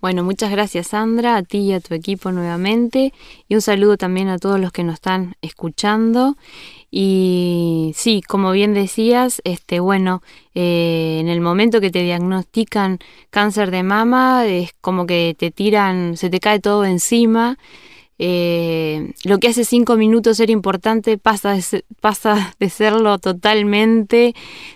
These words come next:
Te das cuenta de un montón de cosas y sobre todo cómo te cambia la vida, ¿no? Cómo te cambia de un, en un instante. Eh, en un instante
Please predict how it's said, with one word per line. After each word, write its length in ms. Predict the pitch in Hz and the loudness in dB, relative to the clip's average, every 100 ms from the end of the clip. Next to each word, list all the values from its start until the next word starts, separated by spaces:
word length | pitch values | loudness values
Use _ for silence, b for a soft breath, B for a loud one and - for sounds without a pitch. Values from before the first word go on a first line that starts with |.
| _ | _
Te 120 | 196 | 2
das 180 | 202 202 | 2 2
cuenta 480 | - 214 220 214 196 | 0 0 0 0 0
de 160 | 190 | 2
un 120 | 202 226 | 2 4
montón 440 | 214 196 208 220 | 2 2 2 2
de 140 | 214 185 | 0 0
cosas 600 | 208 220 - 247 247 - B B B - | 0 0 0 0 -2 -6 B B B -6
y 120 | 196 | 0
sobre 320 | 220 214 220 | 2 4 2
todo 320 | 214 285 277 | 4 4 4
cómo 260 | 233 262 269 | 4 2 4
te 140 | 247 | 2
cambia 340 | - 254 247 233 | 2 4 4 4
la 160 | 220 | 2
vida, 400 | 202 185 165 160 | 2 0 0 -2
¿no? 480 | 165 202 262 302 320 - | -2 0 0 0 -4 -4
Cómo 240 | 226 233 | -2 0
te 100 | 202 | -2
cambia 400 | - 226 240 233 | 0 2 2 2
de 160 | 196 196 | 2 0
un, 160 | 214 - | 0 2
en 140 | 220 | 6
un 120 | 277 | 8
instante. 680 | 277 - 202 175 160 165 165 _ _ _ _ - | 6 4 0 0 -2 -4 -6 _ _ _ _ -10
Eh, 320 | 185 180 180 | -4 -2 -2
en 140 | 190 | 0
un 160 | 226 240 | 0 0
instante 640 | 196 - 233 247 285 277 | -2 -2 -2 0 0 0